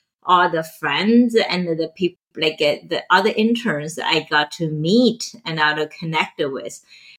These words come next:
And frankly, believe it or not, uh, many of them, they're actually at Microsoft to this date, and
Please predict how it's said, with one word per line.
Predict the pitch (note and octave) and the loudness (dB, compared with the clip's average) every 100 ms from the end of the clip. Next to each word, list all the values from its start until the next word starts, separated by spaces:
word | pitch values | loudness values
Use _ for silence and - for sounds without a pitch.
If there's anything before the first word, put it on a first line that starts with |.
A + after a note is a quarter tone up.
| - | -4
And | F#3 | -2
frankly, | F#3 G#3+ A3+ C4+ - F#3+ D#3+ D#3 D#3+ | -2 0 0 0 -4 -4 -4 -2 -4
believe | E3 D#3+ D#3+ D#3+ | -2 0 0 -2
it | D#3+ | 0
or | |
not, | G3 G3+ D3+ D3 | 4 4 4 0
uh, | F3 | -4
many | D#3+ E3 F3+ A#3 | -2 0 2 4
of | F3+ - | 2 -2
them, | A2+ A#2+ D#3+ F#3 F#3 _ _ _ _ _ - | -4 -4 -2 -4 -6 _ _ _ _ _ -6
they're | E3+ | -2
actually | E3+ F#3 A3 | -2 -2 -6
at | G#3+ | -2
Microsoft | A#3 C4 A3+ G#3 D3+ E2 - - | 0 0 -4 -4 -6 -6 -12 -6
to | A3+ | -2
this | F3+ F#3+ - | -2 -2 -2
date, | A3 F#3+ - - - _ | 0 0 -4 -14 -18 _
and | F#3 | -6